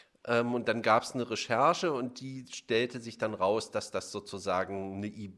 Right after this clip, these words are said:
also von I B-Leuten, also von Identitären umgesetztes Kampagnenformat war,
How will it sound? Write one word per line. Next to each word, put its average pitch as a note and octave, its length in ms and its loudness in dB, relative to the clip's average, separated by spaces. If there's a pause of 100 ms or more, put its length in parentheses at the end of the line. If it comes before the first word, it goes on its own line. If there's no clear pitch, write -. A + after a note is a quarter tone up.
(340)
also F#2 220 -4
von G#2+ 320 -6
I F#2+ 80 -10
B-Leuten, B2 800 0
also F#2 180 -6
von F#2+ 160 -10
Identitären F#2+ 720 -6
umgesetztes A2 720 -8
Kampagnenformat A2 960 -2
war, G2 400 0